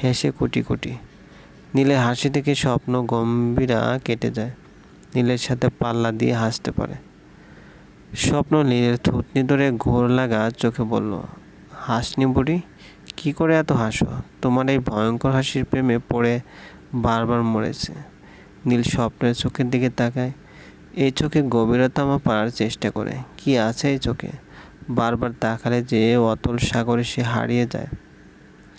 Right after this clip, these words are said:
খুব যে কষ্ট হয় সেই সাগর থেকে সাঁতার কেটে উপরে উঠতে। চোখে নামে লাজুক হেসে কথা ঘোরানোর জন্য বলল, "এবার আমার চুলে বেনুনি করে দেন।"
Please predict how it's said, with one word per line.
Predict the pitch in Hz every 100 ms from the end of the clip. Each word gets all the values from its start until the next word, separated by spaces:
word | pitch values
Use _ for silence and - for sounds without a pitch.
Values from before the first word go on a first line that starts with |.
| -
খুব | - - 151
যে | - 120 -
কষ্ট | 117 117 - -
হয় | 135 127 120
সেই | 123 127 123
সাগর | - 113 117 113
থেকে | 120 123
সাঁতার | - 120 110 117 117
কেটে | 117 127
উপরে | 117 - 117
উঠতে। | 113 117 - 123 - - - - - - -
চোখে | 135 - 139 127
নামে | 135 120 113 117
লাজুক | 117 110 107 117 - 127
হেসে | 120 120 113 123 -
কথা | 110 110 117
ঘোরানোর | 117 117 113 113
জন্য | 110 120 117
বলল, | 117 117 113 117 120
"এবার | 131 127 123
আমার | 123 110 113 131 - - - - - -
চুলে | 139 127
বেনুনি | 120 120 120 120 117
করে | 113 110
দেন।" | 104